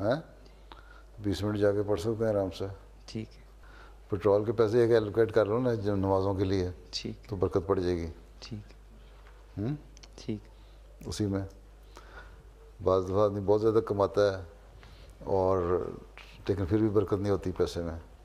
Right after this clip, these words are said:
Speaker 1: बाज़ थोड़ा कमाने वाले होते हैं, उनके पैसों में बड़ी बरकत पड़ जाती है।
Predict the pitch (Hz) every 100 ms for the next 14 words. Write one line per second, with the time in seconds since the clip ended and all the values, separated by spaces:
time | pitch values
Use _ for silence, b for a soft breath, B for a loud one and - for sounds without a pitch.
0 | B B B B - 92 95 - 101 107
1 | 110 110 107 104 101 98 - 101 98 101
2 | 98 104 101 98 98 92 85 90 92 92
3 | 90 - 92 92